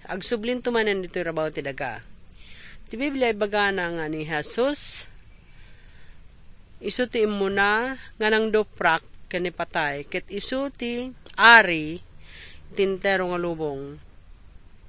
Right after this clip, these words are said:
Ni Jesucristo ay ayaten na tayo, ket gapu ti papatayna, idiay krus, nawayawayaan tayo kadagiti basbasol tayo. Madaydayaw koma ti Apo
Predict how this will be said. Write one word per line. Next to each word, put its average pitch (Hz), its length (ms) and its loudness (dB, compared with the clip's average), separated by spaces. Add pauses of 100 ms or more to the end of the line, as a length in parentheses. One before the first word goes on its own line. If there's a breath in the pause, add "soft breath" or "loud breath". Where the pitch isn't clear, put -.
(200)
Ni 196 160 2
Jesucristo 208 880 -2
ay 180 240 -2
ayaten 220 320 -2
na 214 80 -2
tayo, 156 480 -4 (480)
ket 196 240 -4
gapu 190 240 0
ti 202 160 -2
papatayna, 202 960 2
idiay 208 240 2
krus, 143 480 -6
nawayawayaan 185 1120 2
tayo 151 400 -4 (260)
kadagiti 165 400 -2
basbasol 175 640 -2
tayo. 147 400 -6 (640 loud breath)
Madaydayaw 214 720 4
koma 214 240 -2
ti 139 160 -6
Apo 220 640 0